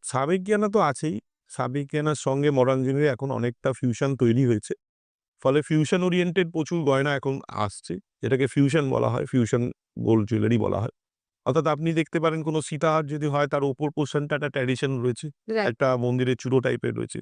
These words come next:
Speaker 1: নিচের পোর্শনে দেখবেন অনেকটা ফুল দিয়ে তাদের গাঁথা রয়েছে। এই ধরনের বহু গয়না আছে আমাদের শোরুমে। আপনি এখন আমাদের সামনে যে পিছনে দেখ-, গয়না দেখতে পাচ্ছেন, সেখানে প্রচুর এরকম গয়না দেখতে পাবেন।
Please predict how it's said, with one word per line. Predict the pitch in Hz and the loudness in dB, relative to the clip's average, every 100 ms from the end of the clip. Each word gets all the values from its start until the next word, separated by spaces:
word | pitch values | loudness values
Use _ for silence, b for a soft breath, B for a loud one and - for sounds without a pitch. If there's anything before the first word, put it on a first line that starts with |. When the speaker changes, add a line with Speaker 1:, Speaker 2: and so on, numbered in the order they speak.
| - _ _ 135 | -14 _ _ 2
Speaker 1:
নিচের | 151 208 196 | 4 4 4
পোর্শনে | 196 - 185 | 2 2 0
দেখবেন | 180 180 170 | 2 2 2
অনেকটা | 160 156 | 0 0
ফুল | 160 - 156 156 147 | -2 2 4 4 4
দিয়ে | 143 | 0
তাদের | 139 127 127 | -2 -4 -4
গাঁথা | 110 107 101 | -4 -6 -8
রয়েছে। | 104 - - _ _ _ _ _ _ | -8 -12 -18 _ _ _ _ _ _
এই | 147 170 | 2 4
ধরনের | 190 202 208 | 4 2 4
বহু | 175 180 | 4 4
গয়না | 160 151 151 147 | 4 2 2 0
আছে | 139 160 | 0 -2
আমাদের | 139 139 143 | -2 -2 -2
শোরুমে। | - 139 139 135 | -2 -4 -2 -4
আপনি | - 131 | -2 -4
এখন | 131 131 131 _ - | -2 -4 -6 _ -4
আমাদের | 120 123 123 | 0 0 -2
সামনে | - 120 123 127 | -4 -4 -2 0
যে | 120 120 _ | -2 -4 _
পিছনে | 120 - 120 | -8 -4 -4
দেখ-, | 117 117 - - - | -2 -4 -6 -10 -2
গয়না | 110 117 | 0 0
দেখতে | 113 - | 0 0
পাচ্ছেন, | 127 180 | 0 -2
সেখানে | 151 151 | 0 0
প্রচুর | 139 127 151 | 0 0 2
এরকম | 123 123 117 | 2 0 0
গয়না | 113 110 | 0 -2
দেখতে | 101 - - | -4 -8 -10
পাবেন। | 71 - | -10 -14